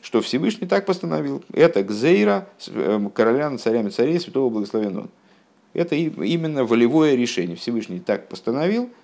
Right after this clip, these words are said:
значит так. В Алпе зейз-, и по-, и поэтому нет ничего удивительного в том, что, э, труп он оскверняет, но при этом абсолютно чист сам. В Алпе зейз муван, отсюда понятно,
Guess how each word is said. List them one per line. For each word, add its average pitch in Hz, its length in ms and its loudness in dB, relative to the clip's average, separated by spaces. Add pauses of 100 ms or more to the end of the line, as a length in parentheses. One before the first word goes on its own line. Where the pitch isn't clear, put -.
(120)
значит 156 400 -8
так. 87 240 -2 (800)
В 113 260 2
Алпе 220 340 6
зейз-, 151 300 2
и 165 200 2
по-, 110 140 4
и 147 180 4
поэтому 135 400 4
нет 131 220 2
ничего 107 280 0
удивительного 147 560 0
в 113 60 -4
том, 147 260 -4
что, 127 640 2 (720)
э, 95 580 2
труп 110 260 0
он 90 140 -8
оскверняет, 214 640 0 (120)
но 135 300 -2 (260)
при 120 160 4
этом 151 260 0
абсолютно 110 440 -2
чист - 320 -12
сам. - 300 0 (960)
В 120 140 2
Алпе 185 320 8
зейз 185 280 6
муван, 120 460 0
отсюда 151 380 -2
понятно, 135 640 4